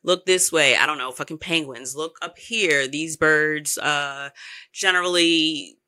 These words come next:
hunt or whatever in this space over here. We ended up going to a little island, if you will, in the middle, not if you will, it's an island, right? But it,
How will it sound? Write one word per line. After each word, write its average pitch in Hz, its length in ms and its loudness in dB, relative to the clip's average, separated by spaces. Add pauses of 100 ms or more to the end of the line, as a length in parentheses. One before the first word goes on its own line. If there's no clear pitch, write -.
hunt 165 500 0
or 156 140 -6
whatever 156 460 -4
in 147 560 -8
this 160 260 0
space 160 480 2
over 151 160 -10
here. 156 400 -4 (420)
We 180 100 -2
ended 185 200 0
up 175 120 2
going 156 360 0 (100)
to 143 240 0
a 104 80 -2
little 165 260 -4
island, 151 600 0
if 147 180 -8
you 143 100 -8
will, 135 240 0
in 139 180 -4
the 127 200 -4
middle, 147 560 -6
not 170 160 0
if 151 160 -4
you 131 80 -8
will, 110 320 -4
it's - 220 -4
an 123 80 -10
island, 110 280 -8
right? 120 240 -8 (300)
But 147 80 -2
it, 143 140 0